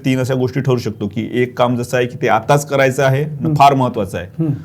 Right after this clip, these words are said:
Speaker 1: दुसरं काम असं आहे की फार महत्त्वाचं आहे, पण आता नाही केलं, उद्या केलं तरी चालेल.
Speaker 2: हम्म.
Speaker 1: तिसरं काम असं असतं की ठीक आहे, महत्त्वाचं आहे, पण चार पाच दिवसानं केलं तरी चालेल.
Speaker 2: हम्म.
Speaker 1: तर ह्या तीन प्रायोरिटी आहेत. जो पहिलं काम आहे ते आपल्याला करावंच लागेल, आताच करावं लागेल, महत्त्वाचं आहे.
Speaker 2: बरोबर.
Speaker 1: ते, तेव्हा ते दुसरं काम न घेतलेलं बरं.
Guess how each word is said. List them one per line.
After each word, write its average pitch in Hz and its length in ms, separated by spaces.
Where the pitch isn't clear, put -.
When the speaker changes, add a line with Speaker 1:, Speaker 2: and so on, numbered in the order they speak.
Speaker 1:
दुसरं 156 280
काम 175 220
असं 175 140
आहे 170 100
की 180 100
फार 180 280
महत्त्वाचं 185 420
आहे, 180 100
पण 180 80
आता 165 240
नाही 175 180
केलं, 165 240
उद्या 147 280
केलं 135 200
तरी 135 100
चालेल. 90 320
Speaker 2:
हम्म. 147 80
Speaker 1:
तिसरं 151 240
काम 170 180
असं 165 140
असतं 165 200
की 170 80
ठीक 160 240
आहे, 160 100
महत्त्वाचं 147 320
आहे, 151 100
पण 156 240
चार 135 140
पाच 139 160
दिवसानं 135 280
केलं 131 200
तरी 131 120
चालेल. 85 260
Speaker 2:
हम्म. 151 100
Speaker 1:
तर 151 40
ह्या 170 140
तीन 185 300
प्रायोरिटी 196 420
आहेत. 196 120
जो 190 140
पहिलं 185 300
काम 185 160
आहे 190 80
ते 190 60
आपल्याला 185 320
करावंच 175 180
लागेल, 127 180
आताच - 420
करावं 175 200
लागेल, 175 200
महत्त्वाचं 135 440
आहे. 92 300
Speaker 2:
बरोबर. 147 180
Speaker 1:
ते, 156 80
तेव्हा 170 340
ते 226 40
दुसरं 220 300
काम 208 300
न 214 40
घेतलेलं 180 400
बरं. 107 160